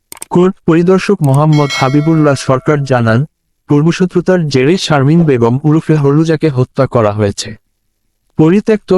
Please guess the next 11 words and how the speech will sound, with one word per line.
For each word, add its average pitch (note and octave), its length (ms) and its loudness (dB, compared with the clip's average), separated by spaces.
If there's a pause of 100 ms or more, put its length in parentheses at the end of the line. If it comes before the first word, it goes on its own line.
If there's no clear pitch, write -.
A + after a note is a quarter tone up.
(160)
একটি D3 280 -2
ঘরে D3 340 0
হত্যার D3+ 380 -2
পর B2+ 200 0 (160)
আসামি E3 400 0
রনি D3+ 300 2
হরুজার D3+ 520 0
মাথা A#2 360 -2
বিচ্ছিন্ন B2 560 -2
করে G#2+ 280 -4 (460)
তা D#3 100 0